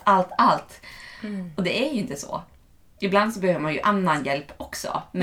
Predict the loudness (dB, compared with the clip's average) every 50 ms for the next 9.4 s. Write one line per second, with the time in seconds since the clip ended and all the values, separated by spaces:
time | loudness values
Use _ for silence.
0 | 2 4 4 2 2 2 0 -2 0 2 2 2 2 0 -4 -4 -6 -8 -6 -6
1 | -8 -8 -6 -4 -2 -2 -4 -4 -6 -8 -6 -4 -4 -4 -4 -2 0 2 2 2
2 | 2 0 0 0 0 -2 -2 -4 -6 -6 -4 -4 -2 -2 -2 -2 -4 -6 -2 2
3 | 2 4 4 2 0 -2 -2 -4 -4 -4 -6 -6 -6 -4 -4 -2 -2 -2 -2 -2
4 | 0 2 2 2 2 0 -2 -6 -6 -6 -8 -8 -8 -8 -8 -6 -4 0 0 0
5 | 0 0 -2 -4 -4 -4 -4 -2 0 0 2 4 4 2 2 -2 -4 -8 -8 -10
6 | -8 -6 -6 -4 -4 -4 -4 -4 -2 -2 -2 -4 -6 -6 -4 -4 -4 -6 -8 -12
7 | -18 -18 -18 -18 -18 -18 -12 -8 -6 -4 -2 0 2 2 2 4 4 2 0 2
8 | 0 -2 0 0 -2 -2 -2 -2 0 2 2 2 2 -2 -4 -4 -4 -4 -4 -6
9 | -6 -8 -12 -12 -12 -12 -12